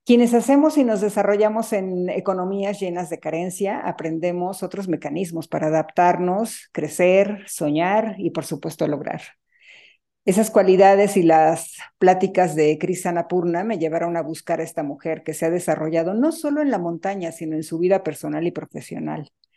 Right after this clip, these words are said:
Como he mencionado en algunos de mis podcasts, el acercamiento a la montaña y a la vida misma es cuestión de estilos. Y eso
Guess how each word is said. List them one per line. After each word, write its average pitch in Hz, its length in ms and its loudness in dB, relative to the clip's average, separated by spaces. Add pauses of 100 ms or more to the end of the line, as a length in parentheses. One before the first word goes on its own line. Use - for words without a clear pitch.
(380)
Como 185 640 2
he 226 80 4
mencionado 233 560 4
en 214 80 0
algunos 196 360 0
de 190 80 -4
mis 156 200 -6
podcasts, 196 500 -4
el 156 140 0
acercamiento 175 560 -4
a 196 40 2
la 185 120 2
montaña 175 560 -2
y 160 120 -6
a 151 60 -8
la 151 140 -6
vida 233 200 -2
misma 233 480 -6 (380)
es 196 140 -4
cuestión 190 360 -6
de 180 80 -6
estilos. - 600 -10 (400)
Y 214 240 4
eso 285 380 0